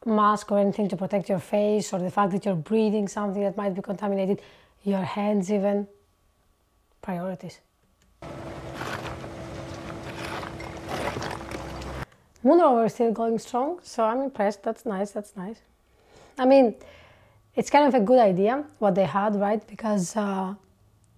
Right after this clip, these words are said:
like, outside in the, like, when you go to, like, a moon exploration or something, basically when you go outside of the Earth, so you're basically exposed to the radiation,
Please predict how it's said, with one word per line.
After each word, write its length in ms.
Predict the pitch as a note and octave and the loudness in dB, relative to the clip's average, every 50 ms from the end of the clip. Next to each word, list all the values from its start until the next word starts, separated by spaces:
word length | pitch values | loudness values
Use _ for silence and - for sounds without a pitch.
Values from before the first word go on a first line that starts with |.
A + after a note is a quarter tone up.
| _ _ - | _ _ -4
like, 260 | A3+ G#3+ G#3 G3 - - - - - _ _ _ _ _ _ _ _ _ _ _ _ _ - | -2 0 0 0 -2 -6 -12 -20 -20 _ _ _ _ _ _ _ _ _ _ _ _ _ 0
outside 600 | A#3 A3+ G3+ - - A3 G#3+ G#3+ A3 G#3+ F3+ G3 | 0 0 2 2 2 2 4 4 4 4 2 2
in 180 | G3 G3 F#3+ F#3 | 2 2 2 0
the, 440 | G3 F#3+ F#3+ F#3 F#3 F#3 F3+ F#3 F3+ - - - | 0 0 -2 -2 -4 -6 -6 -8 -10 -14 -10 -8
like, 180 | - F3+ F3 G#3 | -6 -6 -2 0
when 120 | G3+ G3+ | 0 0
you 60 | G3 | 2
go 180 | F3+ G#3+ G#3 G3+ | 2 0 0 0
to, 120 | G#3 G#3+ | -2 -4
like, 140 | F#3+ F3+ - | -6 -6 -4
a 40 | F#3+ | -2
moon 280 | F#3+ G#3 A3 A3+ A3 G#3+ | -2 0 2 2 2 2
exploration 640 | G#3 G3+ - - G#3+ G3 G3+ G#3 G3+ - - G3 | 0 -2 -2 -2 0 0 0 0 0 -2 -4 -4
or 80 | G3 G3 | -4 -4
something, 500 | F#3 - G3+ G3 F#3+ - A3 G3 F#3+ E3+ | -6 -6 -6 -6 -6 -4 -4 -4 -4 -2
basically 520 | F#3 F#3 F#3+ - - - G#3 G3 F#3+ F#3+ | -4 -4 -4 -6 -6 -4 -4 -2 -2 -2
when 160 | F3+ F#3 F3+ | -4 -4 -6
you 80 | F3 E3 | -8 -6
go 260 | E3 G#3+ G3 F#3+ F#3+ - - - - - - - - - - _ _ _ _ _ _ _ _ _ _ _ _ _ - - _ _ _ - - | -6 -4 -4 -4 -6 -10 -16 -20 -20 -20 -20 -20 -20 -20 -20 _ _ _ _ _ _ _ _ _ _ _ _ _ -20 -20 _ _ _ -8 2
outside 360 | D4 A3+ G3+ - - G#3+ G#3 | 4 4 6 6 6 6 6
of 80 | G3+ F3 | 4 2
the 160 | E3+ F#3 F#3+ | 2 4 6
Earth, 240 | A3+ B3+ C4+ C4 - | 6 6 6 4 -2
so 440 | - - - A3 F#3+ F#3+ F#3 F#3 F#3 | -8 -2 2 4 4 4 4 2 0
you're 160 | F#3 G3 F#3 | -2 -2 0
basically 520 | F#3+ G3+ G3 G3 - - G#3+ G3 F#3 - - - | 0 0 0 -2 -2 -2 -2 -2 -2 -2 -4 -6
exposed 640 | A3+ - - - - A3 A3 B3+ C#4+ C4+ - - | -6 -6 -4 -2 0 2 2 2 0 -2 -4 -4
to 140 | - A#3 G3 | -4 -2 -2
the 240 | E3+ F#3+ F#3 F3+ G3 | 0 -2 -4 -6 -4
radiation, 640 | G3+ F#3+ G3+ F#3 F#3 F#3+ G3 G3+ - - D4+ D#4+ | -2 0 0 0 2 0 0 0 0 0 -2 -2